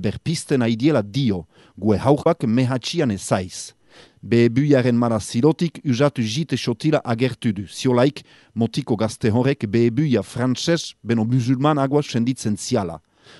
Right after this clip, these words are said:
Oai arte, agintai izan dien alderdi ezberdinake lazu agertu diela errealitate hunen aitzinian zion,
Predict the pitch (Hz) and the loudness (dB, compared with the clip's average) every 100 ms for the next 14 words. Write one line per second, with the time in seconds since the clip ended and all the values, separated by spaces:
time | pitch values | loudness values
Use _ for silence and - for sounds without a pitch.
0 | _ 104 101 117 117 - 160 - _ 107 | _ 0 2 2 0 0 0 -2 _ -6
1 | 107 123 139 123 113 117 135 127 127 135 | 0 2 2 2 0 -4 -2 0 2 2
2 | - 117 120 139 110 107 127 107 110 104 | 2 -2 0 0 0 -2 -4 -2 -2 -2
3 | 135 127 110 135 110 - 101 104 135 - | -2 -2 0 0 0 -6 -4 2 2 0
4 | 113 107 110 117 104 117 101 123 107 - | -4 -4 -2 -4 -4 -6 -2 0 0 -2
5 | 110 110 104 104 120 110 117 117 107 107 | -4 -2 -2 -2 -4 -2 -2 -2 -2 -4
6 | - 131 175 123 - - 139 104 85 | -2 0 2 0 -2 -4 0 0 -2